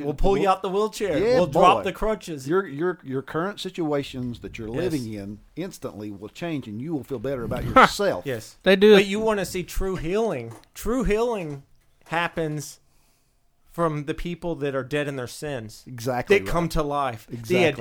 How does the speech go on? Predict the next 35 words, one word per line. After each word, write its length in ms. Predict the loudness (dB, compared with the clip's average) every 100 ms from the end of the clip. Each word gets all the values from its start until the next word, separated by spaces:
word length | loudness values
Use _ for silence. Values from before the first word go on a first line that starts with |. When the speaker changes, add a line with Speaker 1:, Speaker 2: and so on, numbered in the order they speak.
| -2
Speaker 2:
right. 0 |
Speaker 1:
addict, 680 | 0 0 -2 -4 -10 -10 -4
the 140 | -2
addict 420 | 2 0 0 -6
that 140 | -8 -6
could 140 | -4
not 260 | -2 -2 -4 _ -8
kick 280 | -4 -4 -6
it. 160 | -12 -16 _ _ _ _ -6
And 140 | -2
then 120 | 0 0
he 120 | -2
found 300 | -2 -2 -2
Christ 580 | 0 2 0 -4 -16 -20 _ _ -10
and 280 | -6 -6 -6
could 280 | -8 -8 -6
be, 200 | -8 -6 -6 -4
because 440 | -6 -4 -2 0
of 60 | 0
that 160 | -4 -2
relationship 760 | 0 0 0 -6 -8 -6 -6 -2
Speaker 3:
Yeah. 140 | 0
Speaker 1:
then 160 | 0 -4 -14 -20 _ _ -8
that 280 | -2 -2 -2 0
delivers 420 | 2 2 -2 -4
him 220 | -4 -4
Speaker 2:
The 120 | -2 2
old 200 | 6 8
Speaker 1:
from 200 | 8 8
Speaker 2:
man. 120 | 2
Speaker 1:
it. 100 | -2 0 8
Those 260 | 8 8 2
are 20 |
the 100 | 2
miracles. 600 | 6 6 6 2 -6